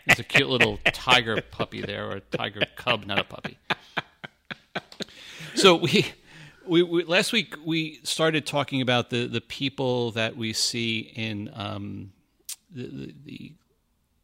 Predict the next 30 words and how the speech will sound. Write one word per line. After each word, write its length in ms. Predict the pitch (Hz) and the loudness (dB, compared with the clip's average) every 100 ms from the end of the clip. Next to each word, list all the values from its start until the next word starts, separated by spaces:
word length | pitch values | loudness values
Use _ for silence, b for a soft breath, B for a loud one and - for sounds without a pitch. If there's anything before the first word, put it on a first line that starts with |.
| _ _ - | _ _ -16
the 180 | 135 123 | -14 -12
creches 800 | - 143 - - 127 120 - - b b b b b b b b - - | 0 4 4 4 0 0 -6 -12 b b b b b b b b -12 -8
that 200 | 123 117 | -2 0
are 300 | 110 107 98 _ _ _ _ - | 0 0 -2 _ _ _ _ -12
so 220 | - 120 | -4 -4
prevalent 640 | - 120 107 107 104 - - _ _ - | -4 -4 -2 -2 -6 -10 -20 _ _ -8
around 280 | 110 107 107 | -4 -4 -4
this 120 | 101 | -6
time 220 | 120 101 | -6 -6
of 80 | 107 | -4
year, 220 | 104 101 B B B B | -4 -6 B B B B
and 320 | 117 117 120 139 151 | 2 2 2 -6 -8
just 180 | 180 165 | -4 0
tried 140 | 180 127 | 0 -2
to 40 | |
talk 360 | - - 135 135 | -6 -4 -4 -2
about 220 | 127 123 | -4 -4
them 100 | 113 | -6
a 40 | |
little 160 | 113 120 | -4 -4
bit. 160 | 117 117 | -4 -4
We 140 | 113 | -2
added 160 | 113 110 | -2 -2
a 40 | |
few 180 | - 113 | -8 -8
people 280 | 120 - 110 | -6 -6 -6
we 80 | 104 | -6
don't 160 | 120 | -8
really 160 | 110 107 | -8 -8
see, 420 | - 104 101 98 | -6 -8 -8 -12